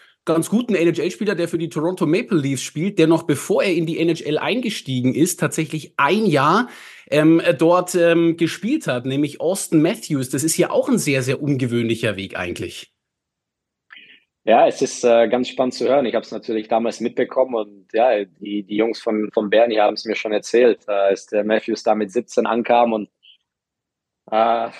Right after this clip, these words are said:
Speaker 2: wusste keiner so richtig jetzt. Also man wusste natürlich, dass es, äh, ja, die Zukunft,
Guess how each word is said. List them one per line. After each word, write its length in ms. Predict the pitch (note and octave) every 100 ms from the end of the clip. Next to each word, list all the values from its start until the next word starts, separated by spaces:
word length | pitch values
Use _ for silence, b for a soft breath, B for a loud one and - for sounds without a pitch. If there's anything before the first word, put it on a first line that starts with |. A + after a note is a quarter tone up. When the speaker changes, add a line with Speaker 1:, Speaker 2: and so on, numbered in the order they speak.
| B
Speaker 2:
wusste 300 | D3 D3+ D#3
keiner 260 | D3+ D3 C#3+
so 100 | C#3
richtig 400 | E3 - C3+ -
jetzt. 220 | B2 -
Also 160 | A#2
man 160 | B2 A#2+
wusste 180 | B2+ C#3
natürlich, 360 | A#2+ B2+ A#2+
dass 220 | - A2+ -
es, 360 | A2 - -
äh, 360 | A#2 A2 G#2 G#2 G2 _ -
ja, 180 | A#2+
die 120 | A#2 G#2
Zukunft, 520 | - C3 C3 -